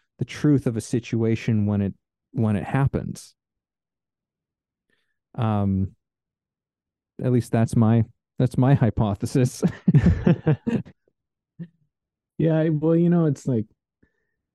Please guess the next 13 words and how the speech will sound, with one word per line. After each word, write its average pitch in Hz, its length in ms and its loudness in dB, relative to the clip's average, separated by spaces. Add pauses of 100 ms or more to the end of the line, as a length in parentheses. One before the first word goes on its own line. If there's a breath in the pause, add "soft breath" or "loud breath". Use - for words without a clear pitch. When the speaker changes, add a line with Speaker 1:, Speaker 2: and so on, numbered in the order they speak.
(180)
Speaker 2:
life 147 340 0
can 143 160 2
be 127 200 4
really 120 260 4
hard. 110 460 -2 (760)
And 120 140 0
I 117 80 0
think 135 360 0 (1120)
that 127 260 0
when 127 140 2
we 123 160 2 (200)
take 143 280 0
li-, 135 120 -2